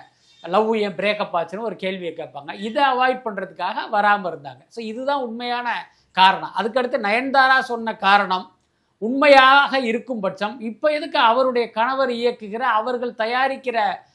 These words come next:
படங்களுடைய ப்ரமோஷனுக்கெல்லாம் ஏன் வரணும்? அறம்னு ஒரு படம் எடுத்தாரு, பார்த்தீங்கன்னா ஒவ்வொரு தியேட்டருக்கா போறாரு, போறாங்க நயன்தாரா.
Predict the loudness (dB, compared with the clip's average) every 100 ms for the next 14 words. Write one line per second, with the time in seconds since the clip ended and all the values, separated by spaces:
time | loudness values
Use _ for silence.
0 | _ 4 4 4 2 2 2 2 2 2
1 | 0 -2 -2 -2 -4 -6 -4 -4 -4 -4
2 | -4 -8 -10 -18 _ _ _ -4 2 4
3 | 2 0 0 -2 -4 -4 -6 -6 -8 -6
4 | -8 -8 -8 -6 -2 0 -2 -4 -6 -6
5 | -6 -2 0 -2 -4 -4 -6 -12 _ _
6 | _ _ _ 0 2 0 -4 -8 -8 -8
7 | -10